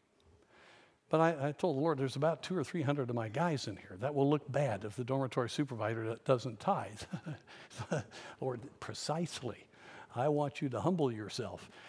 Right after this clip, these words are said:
Because I had to make the decision that if I truly tithed, all my money was gone. And God took care of me.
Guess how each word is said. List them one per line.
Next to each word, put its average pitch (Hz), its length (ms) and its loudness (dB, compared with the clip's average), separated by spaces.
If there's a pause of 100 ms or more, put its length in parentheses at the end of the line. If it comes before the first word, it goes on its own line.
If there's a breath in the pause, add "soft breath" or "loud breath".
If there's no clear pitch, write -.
(160 loud breath)
Because 147 340 8
I 165 100 8
had 226 160 8
to 165 80 2
make 160 200 4
the 127 100 4
decision 131 640 4 (420 soft breath)
that 143 180 12
if 139 140 8
I 135 120 12
truly 180 360 4
tithed, 143 400 10
all 139 160 4
my 131 160 4
money 147 280 4
was 98 160 -8
gone. 139 280 0 (1500 soft breath)
And 202 100 2
God 139 220 8
took 120 160 0
care 120 160 0
of 98 60 -2
me. 87 120 -8